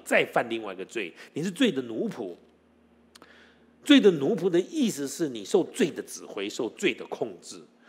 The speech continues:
我相信你我都有这个经验，对吗？当我们说了第一个谎话以后，我们就要用第二个谎话来圆第一个谎。当我们，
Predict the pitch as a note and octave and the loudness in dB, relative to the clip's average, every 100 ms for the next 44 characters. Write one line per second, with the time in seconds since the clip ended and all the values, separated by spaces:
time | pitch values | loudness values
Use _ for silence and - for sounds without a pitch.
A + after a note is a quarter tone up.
0 | - - - G3+ - G3+ G3 F3+ A#2+ D3+ | -20 -20 -8 -6 2 0 2 -4 -4 -6
1 | - G#2+ E2+ G2+ - A2 B2 A#2+ G#2 F#2 | -4 -6 -6 -12 -12 -12 -6 -6 -8 -12
2 | F2 _ _ _ _ _ _ _ - _ | -14 _ _ _ _ _ _ _ -20 _
3 | F3 B2+ A2+ - B2 - C#3 A2 - D2 | 0 0 -4 -6 -6 -8 -8 -8 -10 -18
4 | - G#2 D2+ C#2+ - D#2+ - _ _ _ | -10 -10 -10 -16 -16 -18 -20 _ _ _
5 | _ _ _ _ _ _ _ _ _ _ | _ _ _ _ _ _ _ _ _ _
6 | _ _ _ _ _ _ F#2+ G2+ A#2 B2+ | _ _ _ _ _ _ -10 -6 0 0
7 | A#2+ - E3+ F3 G#2+ - - - G#2 E2+ | 0 -2 -2 0 -2 -6 -10 -8 -8 -6
8 | F#2 F2 F#2+ - C#3+ D3+ - - - _ | -6 -8 -12 -14 -12 -12 -14 -16 -20 _
9 | _ _ _ _ _ _ _ _ _ _ | _ _ _ _ _ _ _ _ _ _
10 | _ _ _ _ _ _ _ G#3 A3+ E3 | _ _ _ _ _ _ _ 4 6 2
11 | A#2 A#2 | 4 2